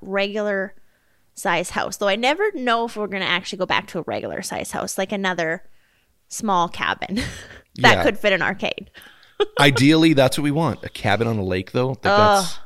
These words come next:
Speaker 2: that'd be amazing.
Speaker 1: To live on water, I think, would be a dream.
Speaker 2: Well, not on water.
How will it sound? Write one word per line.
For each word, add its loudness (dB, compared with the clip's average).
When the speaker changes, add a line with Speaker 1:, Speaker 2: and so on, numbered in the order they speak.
Speaker 2:
that'd -4
be -2
amazing. -4
Speaker 1:
To -2
live -2
on -2
water, 0
I -2
think, -12
would -12
be -10
a -8
dream. -8
Speaker 2:
Well, 2
not -2
on 2
water. -2